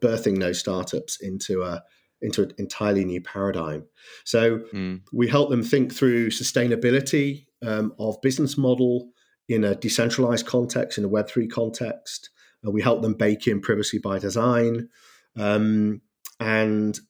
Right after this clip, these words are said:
Speaker 1: for many, will, even if they start off as an equity-based business, we'll say, "Okay, well, how do you find ledger fit? You know, technically can, technically and economically, can a ledger support your use case at scale?"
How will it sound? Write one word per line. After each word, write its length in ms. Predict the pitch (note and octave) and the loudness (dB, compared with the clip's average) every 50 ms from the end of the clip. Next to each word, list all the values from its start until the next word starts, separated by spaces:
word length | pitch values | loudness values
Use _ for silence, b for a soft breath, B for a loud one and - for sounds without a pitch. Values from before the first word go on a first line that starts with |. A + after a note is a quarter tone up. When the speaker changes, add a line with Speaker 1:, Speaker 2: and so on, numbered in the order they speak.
| - | -12
Speaker 1:
for 160 | - - B2 A#2+ | -4 0 2 4
many, 460 | A#2+ C3 C#3 C#3 C3+ B2 A2+ A2 A2+ | 4 4 6 6 4 4 2 2 0
will, 380 | A2+ A2+ A2 G#2+ A2+ A2 G#2+ - | 2 2 2 2 2 0 2 2
even 220 | D#3+ C#3+ C3 B2+ A#2+ | 2 2 4 4 2
if 80 | A2 | 2
they 100 | A#2 A2 | 2 0
start 400 | G#2+ - - B2+ A#2 A2 - - | 0 0 0 0 0 0 0 -2
off 160 | A#2+ A2+ - | -4 -4 -4
as 100 | A#2 - | -4 -2
an 60 | A2 A#2 | 0 0
equity-based 640 | C#3 D3+ - D3 - - A#2+ A#2 A2 G#2 G#2+ - - | 0 0 0 -2 -2 -2 -2 0 0 0 0 -2 -4
business, 340 | A#2+ A2 - - - - - | -6 -6 -4 -6 -8 -8 -8
we'll 80 | - | -8
say, 160 | - - A#2+ | -6 -2 -2
"Okay, 220 | G#2+ A#2 - - A2+ | -2 -2 -2 -2 -2
well, 140 | A2 G#2+ G2+ | -2 -2 0
how 200 | - B2+ A#2+ A#2+ | 0 2 2 2
do 80 | A2+ | 2
you 100 | A2+ G#2+ | 0 0
find 300 | - - B2 A2 G#2+ G2+ | 0 0 0 0 0 2
ledger 340 | G2+ G2+ G#2 A#2 - - C3 | 2 2 2 2 2 2 0
fit? 400 | - - C3+ C3+ B2+ - - - - b b b b b b b | 2 2 2 0 0 -2 -6 -12 -12 b b b b b b b
You 80 | - G#2 | -8 -6
know, 100 | G2+ F#2+ - - | -6 -6 -6 -4
technically 560 | - - D3 - - A2+ - - - D3+ D3+ | -2 -2 -2 0 -2 -4 -4 0 0 0 0
can, 420 | D3 - - A#2+ A2 A2 G#2+ G#2 - _ _ _ _ _ _ _ _ - - - - - | 0 -2 -4 -2 -2 -2 -2 -4 -6 _ _ _ _ _ _ _ _ -18 -18 -14 -6 -2
technically 400 | - F3 - D#3+ C#3 - C3+ B2 | -2 0 0 0 2 2 2 2
and 160 | A2 - - | 0 -2 -4
economically, 580 | A#2+ - - - A#2 A2 A#2 C3 E3+ D3 - A2 | -6 -4 -2 -2 0 2 2 2 2 0 -2 -4
can 160 | A2+ - A2 | -2 -2 0
a 60 | G#2+ | 0
ledger 260 | G#2 G2+ G2 G2+ - G#2 | 0 0 0 0 0 -2
support 460 | - - - - - - A#2+ A#2 - | -2 -4 -6 -4 0 0 2 2 2
your 140 | B2 A#2 A#2 | 0 0 0
use 280 | A2+ A#2 C3 C#3+ - | 2 2 2 0 0
case 380 | - - - - G#3+ - - - - | -2 -4 -4 -4 -4 -6 -8 -10 -8
at 160 | - G#2 - - | -10 -8 -6 -6
scale?" 540 | - - C#3+ A2+ C3 D3 D#3 G3+ - - | -4 0 0 2 2 2 0 -2 -4 -8